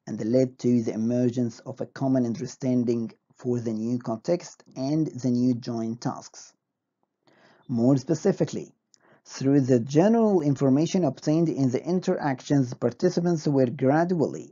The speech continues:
able to develop an individual understanding of the rules of others, including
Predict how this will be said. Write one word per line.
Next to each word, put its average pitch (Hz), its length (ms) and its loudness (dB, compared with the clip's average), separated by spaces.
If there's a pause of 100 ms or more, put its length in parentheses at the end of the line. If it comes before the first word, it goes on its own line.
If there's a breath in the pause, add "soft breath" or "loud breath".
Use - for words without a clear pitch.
able 143 300 0
to 135 160 -2
develop 131 580 2
an 143 120 2 (100)
individual 139 640 2
understanding 120 960 -2
of 120 180 -8
the 123 100 -2
rules 143 340 2
of 147 180 -2
others, 127 540 -2 (840 soft breath)
including 180 760 2